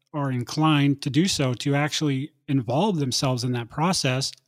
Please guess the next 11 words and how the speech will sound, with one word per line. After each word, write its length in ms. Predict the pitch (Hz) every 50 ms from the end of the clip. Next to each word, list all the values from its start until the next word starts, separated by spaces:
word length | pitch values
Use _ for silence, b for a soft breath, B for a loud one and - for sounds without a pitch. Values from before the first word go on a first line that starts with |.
| _ _ _ _ _ _ _ _ _ _ _ _ _ _ _ _ _ _ _ _ _ _ _
and, 240 | 156 151 156 160 156
it, 200 | 160 151 160 -
you 80 | 175 147
know, 260 | 147 135 139 151 - - _ _
and, 200 | 165 156 143 147
uh, 40 | 143 - _ _ _ _ _ _
potentially 580 | - - - 139 165 170 - 180 151 139 131 131 - - _ _ _
really 280 | 143 147 160 165 151
help 200 | 135 135 156 147
out, 300 | - 165 226 233 - - _ _ _ _ _ _ _
because 600 | 147 131 - 156 143 131 113 - - - -